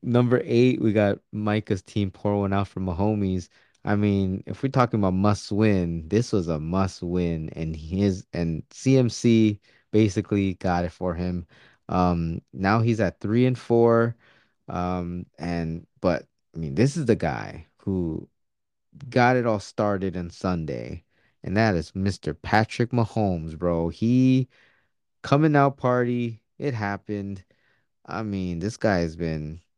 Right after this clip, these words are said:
he's been uber consistent also. Like, he's, if you go onto his game log, it's like all gr-, um, four greens and three yellows, basically. And he's been, uh, pretty, I mean, I guess, uh,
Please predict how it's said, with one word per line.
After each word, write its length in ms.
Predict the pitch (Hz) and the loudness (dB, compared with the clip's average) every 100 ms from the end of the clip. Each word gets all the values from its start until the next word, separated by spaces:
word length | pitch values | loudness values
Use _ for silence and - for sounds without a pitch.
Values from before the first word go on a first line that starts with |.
| _ | _
he's 240 | - 285 | 0 2
been 200 | 285 107 - | 2 0 2
uber 300 | 160 147 131 | 2 4 2
consistent 640 | - 90 - 135 - 87 - | 0 -4 -4 -4 -4 -8 -2
also. 640 | 107 101 - 50 50 - | 0 0 -4 -10 -10 -12
Like, 380 | 60 - - _ _ _ _ _ _ - | -12 -14 -18 _ _ _ _ _ _ -10
he's, 480 | 127 151 123 - - _ _ _ _ _ | -4 -4 -4 -12 -20 _ _ _ _ _
if 140 | 117 120 | -2 2
you 120 | 143 | 4
go 160 | 147 | 6
onto 320 | 143 135 127 120 | 6 4 0 -2
his 160 | 92 | 0
game 280 | 92 110 113 | 0 0 0
log, 240 | 101 92 95 | -2 -4 -6
it's 160 | - | -4
like 300 | 95 85 - _ _ _ _ - | -4 -6 -10 _ _ _ _ -4
all 220 | 135 139 | 2 2
gr-, 340 | 117 120 123 - | 2 -6 -6 -10
um, 320 | 117 101 98 - _ - | -10 -8 -10 -14 _ -2
four 200 | 175 180 | 0 2
greens 440 | 156 160 156 151 | 2 0 0 0
and 180 | 113 90 | -2 -4
three 200 | 135 139 | -2 2
yellows, 600 | 123 107 92 80 80 80 | 4 2 0 -4 -10 -10
basically. 580 | - 87 - 80 82 80 | -6 -6 -6 -8 -4 -2
And 140 | 78 78 | -4 -6
he's 240 | 92 101 | -8 -6
been, 360 | 117 117 120 113 _ _ _ _ _ _ - | -4 -4 -4 -8 _ _ _ _ _ _ -8
uh, 240 | 82 92 92 | -2 -2 -2
pretty, 400 | - 196 277 254 - | -2 0 2 0 -2
I 40 | 127 | -2
mean, 340 | 123 110 - _ _ | 0 0 -4 _ _
I 80 | - | -4
guess, 400 | 262 302 - - - | 0 0 -2 -16 -12
uh, 80 | - | -12